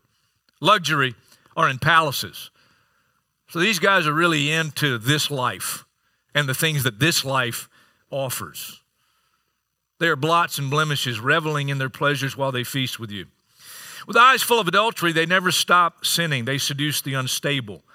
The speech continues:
The unstable are those that don't have a firm foundation of truth in their lives. They are experts in greed, an accursed brood. Makes you think about what Jesus said to the Pharisees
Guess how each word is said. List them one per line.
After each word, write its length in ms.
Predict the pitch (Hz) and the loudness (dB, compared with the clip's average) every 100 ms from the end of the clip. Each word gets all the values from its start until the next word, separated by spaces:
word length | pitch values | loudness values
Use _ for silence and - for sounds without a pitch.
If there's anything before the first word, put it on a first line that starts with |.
| _ _ | _ _
The 80 | 143 | -4
unstable 480 | 139 - 156 160 147 | -2 0 0 0 -2
are 60 | |
those 240 | 139 147 139 | 0 0 0
that 80 | 143 | -4
don't 120 | 143 | -2
have 140 | 143 | -2
a 60 | 117 | -2
firm 320 | - 147 151 | 0 0 0
foundation 760 | - 135 135 135 131 127 120 101 _ _ _ _ | 0 0 0 -2 -2 -4 -6 -10 _ _ _ _
of 140 | 123 - | -14 -10
truth 640 | - - 170 113 - - _ _ _ _ _ _ - | -6 -2 -2 -2 -8 -12 _ _ _ _ _ _ -10
in 120 | 120 | -6
their 120 | 110 | -4
lives. 480 | 113 98 82 - - _ _ _ _ _ _ _ _ _ _ - | -4 -6 -10 -20 -20 _ _ _ _ _ _ _ _ _ _ 0
They 120 | 147 | 2
are 80 | 135 | 4
experts 480 | 165 - - 160 - | 2 0 0 0 -2
in 140 | 127 | -6
greed, 480 | 120 143 123 92 - _ _ _ | -4 -2 -2 -6 -14 _ _ _
an 100 | 143 | -4
accursed 440 | 139 - 175 143 127 | -2 2 2 2 0
brood. 320 | 151 139 98 - - | 0 0 -4 -14 -4
Makes 180 | 208 - | -2 0
you 60 | 190 | 0
think 180 | 202 185 | 0 2
about 180 | 180 | 2
what 100 | 170 | 2
Jesus 300 | 147 185 151 | 0 0 0
said 160 | 151 170 | 0 0
to 60 | 143 | -2
the 60 | |
Pharisees 580 | 165 185 156 117 87 | 2 2 2 -2 -8